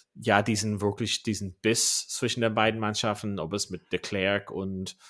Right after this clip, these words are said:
der große Spieler auf dem Platz war oder was auch immer, aber diese, wo im Bombi, glaub ich, ähm, einfach so quasi Beast Mode hat, anschaltet und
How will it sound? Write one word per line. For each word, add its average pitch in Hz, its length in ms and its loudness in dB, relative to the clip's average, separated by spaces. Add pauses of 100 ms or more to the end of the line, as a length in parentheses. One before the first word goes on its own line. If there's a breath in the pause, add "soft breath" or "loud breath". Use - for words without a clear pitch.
(300 loud breath)
der 98 140 0
große 104 340 -4
Spieler 98 320 0
auf 92 100 -4
dem 98 100 -10
Platz 107 340 -4
war 107 400 -2
oder 95 160 -6
was 95 220 -2
auch - 80 -4
immer, 104 320 -2
aber 90 580 -2 (1400 loud breath)
diese, 117 420 0
wo 123 220 8
im 107 240 0
Bombi, 127 500 4
glaub 123 240 0
ich, 120 400 -2
ähm, 101 720 -4 (720)
einfach - 420 -6
so 110 140 -4
quasi 98 760 -4 (160)
Beast 110 300 -2
Mode 107 240 2
hat, 101 160 -2
anschaltet 104 640 -4
und 90 320 -8